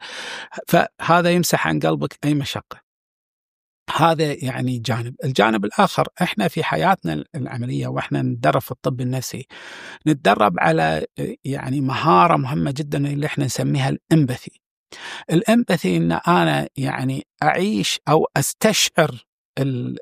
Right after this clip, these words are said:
مشاعرك دون أن أعيشها. يعني، أنا أتفهم مشاعرك هذه، لكن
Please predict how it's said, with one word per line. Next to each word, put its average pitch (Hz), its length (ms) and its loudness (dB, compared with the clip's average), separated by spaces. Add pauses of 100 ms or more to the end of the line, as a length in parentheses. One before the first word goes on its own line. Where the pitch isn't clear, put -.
مشاعرك 135 920 0 (380)
دون 226 260 4
أن 196 120 2
أعيشها. 139 500 -4 (300)
يعني، 135 440 -2 (200)
أنا 170 400 4
أتفهم 190 720 0
مشاعرك 135 760 -2
هذه، 135 260 -4 (540)
لكن 165 480 2